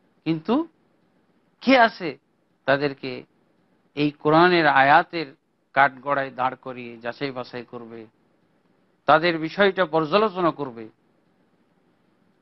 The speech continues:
ইলাল্লাহিল মুশতাকা। এই ব্যাপারে আল্লাহ তাবারক ওয়া তাআলার কাছেই শুধু আমরা বিচার জানিয়ে এ বিষয়ে আমাদের আলোচনা সমাপ্তি টানতে চাচ্ছি। সংক্ষেপে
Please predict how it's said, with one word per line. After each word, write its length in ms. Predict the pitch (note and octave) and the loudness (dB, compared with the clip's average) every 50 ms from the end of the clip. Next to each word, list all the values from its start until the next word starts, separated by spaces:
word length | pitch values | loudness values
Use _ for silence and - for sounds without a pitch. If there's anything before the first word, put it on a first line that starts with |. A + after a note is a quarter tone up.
| _ _ _ _ - | _ _ _ _ 0
ইলাল্লাহিল 640 | D#3+ D#3+ E3 E3 D3+ D3 D#3 D#3 D3+ D#3 C#3+ C#3 | 2 2 2 2 2 4 4 4 4 2 -2 -8
মুশতাকা। 640 | C3+ C3+ C3 - - - C3 - - B2 A2+ G#2 - _ _ _ _ _ _ _ _ _ _ _ _ | -10 -12 -14 -8 -6 -6 -4 -2 -2 -2 -2 -2 -4 _ _ _ _ _ _ _ _ _ _ _ _
এই 120 | - C#3+ D3 | -4 -2 0
ব্যাপারে 380 | D#3 D#3 D3 D3 D#3+ D3+ C#3+ | 2 0 2 2 2 4 4
আল্লাহ 280 | C#3 C3+ C#3 D#3+ F3+ F3+ | 4 4 4 2 0 0
তাবারক 400 | - F3 E3 D#3+ D#3 D#3 D3+ C#3+ | -2 -2 0 2 2 2 0 -2
ওয়া 100 | C#3+ C#3 | -4 -6
তাআলার 280 | C#3 C#3 C#3 C3+ C3 | -4 -2 -2 -2 -2
কাছেই 380 | B2+ - C3 C3 - D#3+ D#3 C#3+ | -2 -4 -6 -4 -6 -8 -8 -8
শুধু 280 | - - C#3+ C3+ C3+ C3+ | -8 -10 -12 -12 -12 -12
আমরা 360 | B2+ B2+ B2+ B2 A#2 B2 - _ _ _ _ _ _ _ _ _ _ | -12 -10 -8 -6 -6 -8 -8 _ _ _ _ _ _ _ _ _ _
বিচার 480 | - A#2 B2+ D3+ D3+ - G3 G3 F3 D#3 | -14 -10 -8 -4 0 2 2 2 2 -2
জানিয়ে 540 | D#3 D#3+ D#3 D3+ D3+ D3 C#3+ C#3 B2+ C3+ C#3 _ _ _ _ _ _ _ _ _ C3+ | -6 -8 -8 -8 -10 -12 -14 -16 -18 -20 _ _ _ _ _ _ _ _ _ _ -12
এ 140 | C#3 D3+ | -10 -8
বিষয়ে 280 | D3 D3+ D3 - D#3+ D3 | -8 -8 -8 -2 2 2
আমাদের 420 | C#3 C3+ C3+ C#3+ C#3 C3+ C#3 C#3 C3 C3 C#3 _ _ _ _ _ _ _ _ _ _ _ | 2 4 2 0 -2 -2 -2 -6 -6 -8 -12 _ _ _ _ _ _ _ _ _ _ _
আলোচনা 720 | - B2+ C3 C3+ C3 C3 - C#3 C3 C3 B2+ B2 - - _ _ _ _ _ _ _ _ _ _ | 0 0 0 0 -4 -12 -14 -14 -10 -8 -8 -8 -8 -10 _ _ _ _ _ _ _ _ _ _
সমাপ্তি 500 | - - - C#3+ D#3 D#3+ - _ E3+ E3 | -8 -2 2 4 4 4 2 _ -14 -10
টানতে 360 | - D3+ C3+ B2+ A#2+ - A#2+ | -8 -8 -8 -8 -10 -16 -16
চাচ্ছি। 460 | - A#2 A#2 - _ - - C3 - _ _ _ _ _ _ _ _ _ _ _ _ _ _ _ _ _ _ _ _ _ _ _ _ _ _ _ _ _ _ | -16 -16 -16 -16 _ -18 -18 -18 -18 _ _ _ _ _ _ _ _ _ _ _ _ _ _ _ _ _ _ _ _ _ _ _ _ _ _ _ _ _ _
সংক্ষেপে 680 | - - - A#3 C4 A#3+ - A#3+ B3+ F#3 G3 F3+ D#3 C3+ | 0 2 4 4 2 2 0 -2 0 2 2 2 2 0